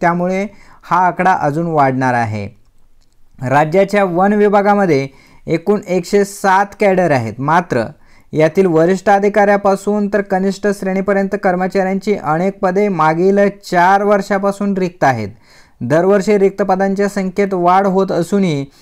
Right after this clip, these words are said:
नवीन पदे भरण्यात न आल्याने यंत्रणेवर अतिरिक्त ताण पडत आहे. यामुळे वन विभागाचे कामकाज मंदावल्याची स्थिती आहे. प्रशासकीय कामकाज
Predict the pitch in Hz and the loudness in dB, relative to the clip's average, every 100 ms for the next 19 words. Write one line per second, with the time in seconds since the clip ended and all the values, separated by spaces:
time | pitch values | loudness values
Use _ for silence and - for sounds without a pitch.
0 | _ - 131 156 185 202 202 185 208 180 | _ -8 -2 0 0 0 0 2 0 2
1 | 165 165 185 196 196 156 190 196 190 196 | 0 0 0 -2 -2 -2 2 2 2 0
2 | 196 151 156 185 196 196 202 196 - 139 | -2 -2 -4 -2 0 2 2 0 0 -4
3 | 147 - 190 196 214 208 208 175 190 180 | -4 -2 -2 0 -2 0 0 0 0 0
4 | 151 139 123 104 104 - - - - 127 | 0 0 -2 -2 -8 -12 -20 -20 -14 -4
5 | 156 196 202 147 208 - - - 131 156 | 0 2 2 0 -2 -10 -20 -10 -2 0
6 | 190 202 190 190 190 202 196 180 180 196 | 2 2 2 2 0 -2 0 0 0 0
7 | 165 139 117 - - 147 156 170 180 190 | 0 0 -2 -12 -12 -4 -2 2 2 4
8 | 190 185 208 - 156 131 143 123 117 110 | 2 0 -6 -6 -4 -2 -2 0 -2 -4
9 | 101 - - - _ - _ - - _ | -8 -12 -20 -20 _ -20 _ -20 -20 _
10 | _ _ _ _ - _ - - - - | _ _ _ _ -20 _ -20 -20 -20 -20
11 | - 170 170 202 202 220 214 208 190 185 | -2 -2 2 0 0 0 0 2 0 0
12 | 196 | 0